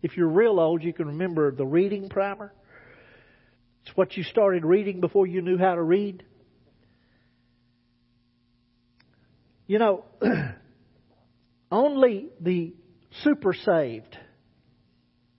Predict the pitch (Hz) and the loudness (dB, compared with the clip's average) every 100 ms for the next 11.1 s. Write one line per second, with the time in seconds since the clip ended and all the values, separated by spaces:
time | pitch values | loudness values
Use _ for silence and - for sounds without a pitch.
0 | _ - 202 196 165 160 175 170 - 190 | _ 0 0 0 -4 -2 -2 -2 -2 -2
1 | 170 151 147 131 139 156 117 - _ _ | -2 -2 -4 -6 -4 -4 -4 -10 _ _
2 | _ _ _ _ _ _ _ _ _ _ | _ _ _ _ _ _ _ _ _ _
3 | _ _ 190 202 202 214 190 214 208 - | _ _ -2 0 2 2 4 2 0 -6
4 | - 190 190 170 165 - 202 202 208 196 | -2 0 0 -2 -8 2 2 2 -4 -8
5 | 160 175 185 165 190 185 170 160 196 185 | -4 -4 -4 -2 0 0 -2 -4 -4 -2
6 | 151 117 - _ _ _ - - - 254 | -4 -6 -10 _ _ _ -20 -20 -2 2
7 | 202 160 226 294 - - 302 262 202 220 | 2 2 2 2 0 2 2 4 2 2
8 | 262 240 240 226 - 247 202 202 202 180 | 2 0 2 2 2 0 2 0 0 0
9 | 214 262 202 220 240 226 226 262 262 226 | 2 2 2 2 2 2 0 0 -2 0
10 | 196 165 240 233 - 247 247 247 254 262 | 0 0 -2 -2 0 -2 -2 -4 -4 -4